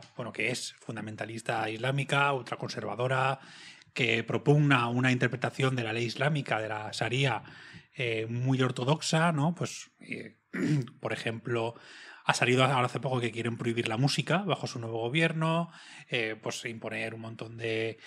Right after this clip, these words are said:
eh, represión y limitar las libertades de las mujeres, imponer una dictadura, ¿no? teocrática, bueno, lo que viene siendo, eh, las, los postulados, eh, clásicos del integrismo islámico.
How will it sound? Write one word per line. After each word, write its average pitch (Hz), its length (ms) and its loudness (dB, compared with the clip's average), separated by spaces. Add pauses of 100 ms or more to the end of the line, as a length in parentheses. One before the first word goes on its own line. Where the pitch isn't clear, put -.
(380)
eh, 113 180 -2
represión 131 920 6
y 120 80 2
limitar 120 300 2
las 120 80 0
libertades 113 460 0
de 113 80 -4
las 113 140 -6
mujeres, 160 800 2 (380)
imponer 110 340 -8
una 110 140 -8
dictadura, 120 520 2
¿no? 131 200 0
teocrática, 143 840 2
bueno, 117 320 -6 (140)
lo 117 140 -4
que - 120 -14
viene 110 220 -8
siendo, 117 500 -4 (1000)
eh, 131 120 -2
las, 117 420 -2
los 127 180 -2
postulados, 123 680 -2
eh, 123 240 -8
clásicos 139 600 -2
del 113 300 -6
integrismo 113 480 -8
islámico. 143 680 -2